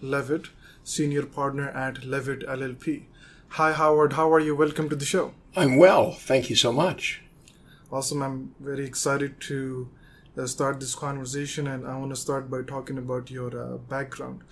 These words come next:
Speaker 1: So can you tell us about your professional and personal background?
Speaker 2: Well, I started as a kid in Hamilton and a scr-, pretty scrappy town that probably made me a little bit the way I am today.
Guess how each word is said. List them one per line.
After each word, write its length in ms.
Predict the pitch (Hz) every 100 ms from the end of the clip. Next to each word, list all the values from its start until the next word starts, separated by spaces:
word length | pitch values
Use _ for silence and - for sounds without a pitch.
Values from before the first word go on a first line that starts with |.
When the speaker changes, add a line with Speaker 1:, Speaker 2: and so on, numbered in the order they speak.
| - -
Speaker 1:
So 120 | - 135
can 160 | 147
you 80 | 147
tell 180 | 143 156
us 120 | 156
about 260 | 147 139 135
your 80 |
professional 580 | 127 131 135 131 - 135
and 160 | 131 123
personal 360 | 139 127 139
background? 460 | 123 131 127 - -
Speaker 2:
Well, 360 | 143 - 240 247
I 120 | 117 -
started 400 | - 139 139 127
as 100 | 117
a 20 |
kid 240 | 113 -
in 80 | 123
Hamilton 640 | 110 131 151 180 - 294 - - - -
and 400 | 127 117 113 107 - - - - - - - - - - - - - _ -
a 160 | -
scr-, 300 | - - - -
pretty 220 | 135 127
scrappy 600 | - - 127 127 123 117
town 600 | - 127 127 202 269 -
that 120 | - -
probably 240 | 131 123
made 260 | 113 120 117
me 120 | 117
a 60 |
little 160 | 113 123
bit 160 | 120 -
the 60 |
way 300 | 117 120 113
I 60 | 117
am 120 | 113
today. 540 | 113 - 117 127 -